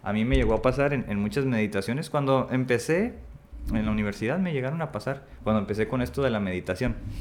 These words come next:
Mucho de lo que veía era que descendía de ab-, abajo del agua y llegaba a un punto donde era como,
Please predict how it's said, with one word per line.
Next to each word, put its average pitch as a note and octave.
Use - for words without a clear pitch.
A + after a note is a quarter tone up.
Mucho C3+
de F#3
lo D#3
que A2+
veía A2+
era D#3+
que -
descendía G#2+
de A#2+
ab-, G2+
abajo G2
del G2+
agua D#3
y A2+
llegaba A2
a C3
un C3+
punto D3+
donde G#2
era C3+
como, F#2